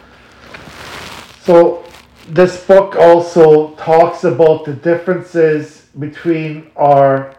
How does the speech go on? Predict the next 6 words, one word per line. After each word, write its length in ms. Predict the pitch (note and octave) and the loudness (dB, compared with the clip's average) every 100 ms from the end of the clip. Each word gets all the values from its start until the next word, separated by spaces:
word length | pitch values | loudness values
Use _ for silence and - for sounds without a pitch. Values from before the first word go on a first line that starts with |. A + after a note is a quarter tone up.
| - | -10
Eastern 680 | E3+ F3 - F3+ E3 D3 C3+ | -8 -8 -8 -2 -2 -2 -10
concept 800 | - D3 D3 D3 - C#3+ - D3+ | -2 0 0 -2 -2 -2 -2 -8
of 160 | - | -8
sin 640 | - - D3 C3+ C3 C3+ C3 _ _ _ _ _ - | -12 -8 -6 -4 -6 -10 -14 _ _ _ _ _ -8
and 580 | C#3 C#3 C3+ C3+ C3+ B2+ | -4 -4 -4 -6 -10 -6
the 340 | C3 B2+ B2+ | -4 -2 -2